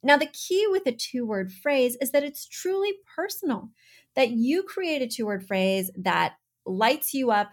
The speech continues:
that's clear to you, that when you're shopping, you say, "Yes, this is it," and, "No, that is not it." And seeing as how we're in different countries, I mean, you're using the word cupboard for closet. I have a feeling we might be using different words for preppy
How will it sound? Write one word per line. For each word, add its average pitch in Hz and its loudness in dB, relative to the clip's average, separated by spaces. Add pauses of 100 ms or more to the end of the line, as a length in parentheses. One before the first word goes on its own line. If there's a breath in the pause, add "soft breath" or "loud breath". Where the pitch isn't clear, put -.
(100)
that's 185 -4
clear 277 -4
to 294 -8
you, 202 0
that 185 -4
when 254 2
you're 302 -2
shopping, 214 0
you 185 2
say, 185 -2
"Yes, 220 0
this 226 -4
is 202 -4
it," 202 0
and, 165 -6
"No, 185 -2
that 180 -6
is 156 -10
not 196 -4
it." - -6 (480 loud breath)
And 277 8
seeing 466 -2
as 330 -2
how 214 -2
we're 196 -4
in 185 0
different 185 -6
countries, 196 -2
I 175 -2
mean, 170 -4
you're 208 -4
using 196 -4
the 175 -6
word 170 -6
cupboard 208 -4
for 175 -12
closet. 226 -2 (360 loud breath)
I 403 4
have 302 2
a 269 2
feeling 240 2
we 240 4
might 226 0
be 208 -8
using 190 -2
different 190 -6
words 185 -4
for 170 -10
preppy 208 -4